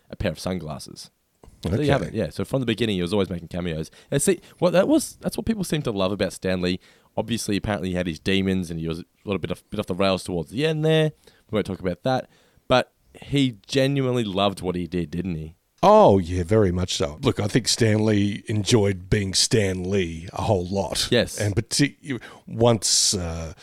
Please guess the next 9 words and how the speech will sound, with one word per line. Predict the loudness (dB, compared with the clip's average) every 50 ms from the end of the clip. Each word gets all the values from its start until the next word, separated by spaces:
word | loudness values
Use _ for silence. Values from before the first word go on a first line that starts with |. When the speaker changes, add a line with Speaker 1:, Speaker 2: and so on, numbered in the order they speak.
| -20 -20 -20 -20 -20 _ -6
Speaker 2:
yeah, | -2 0 0
he | 0 0
became | -2 -2 0 2 2 2
even | 2 0 0 0 0 -2
more | 2 4 4 6 6 6
of | 4 4
a | 2
public | 2 0 0 0 -4 -8 -2
figure. | -4 -4 -2 -2 -6 -8 -8 -10